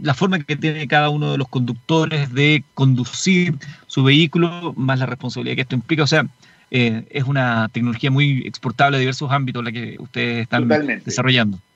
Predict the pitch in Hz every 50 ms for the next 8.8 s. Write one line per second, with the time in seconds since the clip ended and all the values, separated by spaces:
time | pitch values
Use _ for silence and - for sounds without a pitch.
0 | _ _ _ _ _ _ _ _ _ _ _ _ _ - - - 135 131 117 147
1 | 135 120 110 101 113 104 127 123 117 143 147 139 120 107 98 - 113 101 104 110
2 | 117 117 113 117 110 - - - - - - - 127 135 123 131 131 170 196 175
3 | - 208 175 170 156 - - 139 120 - - 160 170 185 180 175 147 143 139 131
4 | 120 - - 156 151 170 - - 143 147 156 - - 127 - - 147 147 160 135
5 | 131 117 113 147 147 135 113 123 123 127 127 120 123 127 135 147 147 - _ _
6 | _ _ _ _ _ _ - 113 98 117 107 107 113 135 135 151 147 131 - -
7 | 123 113 110 117 156 175 - - 139 120 120 - 127 131 123 120 143 147 151 -
8 | 156 147 147 147 - - 202 214 202 - 147 143 143 - -